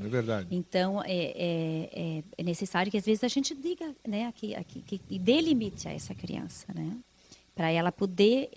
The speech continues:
Speaker 2: no-, nos, nos ouvir, né? Porque tem também reações histéricas, eles ficam gritando e nem ouvem o que
Speaker 1: Qual
Speaker 2: a
Speaker 1: é a
Speaker 2: gente diz.
Speaker 1: técnica? Qual é a técnica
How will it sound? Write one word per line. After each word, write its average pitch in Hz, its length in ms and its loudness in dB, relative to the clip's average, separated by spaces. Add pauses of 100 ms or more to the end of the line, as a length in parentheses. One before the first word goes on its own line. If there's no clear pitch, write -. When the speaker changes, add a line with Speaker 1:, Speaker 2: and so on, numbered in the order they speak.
(120)
Speaker 2:
no-, 196 240 0
nos, 196 300 0
nos 208 220 2
ouvir, 190 580 4
né? 202 200 -4
Porque - 140 -8
tem 190 200 -4
também 190 320 -4 (200)
reações 190 440 0
histéricas, 233 520 -4
eles 175 200 -6
ficam 196 240 -2
gritando 220 500 6
e 233 60 2
nem 214 180 4
ouvem 196 380 4
o - 20 -2
que - 60 0
Speaker 1:
Qual 294 80 2
Speaker 2:
a - 20 0
Speaker 1:
é 285 60 0
a - 60 2
Speaker 2:
gente 294 80 0
diz. - 60 -2
Speaker 1:
técnica? 123 800 4
Qual 170 220 0
é 247 40 0
a 240 60 -2
técnica 120 880 2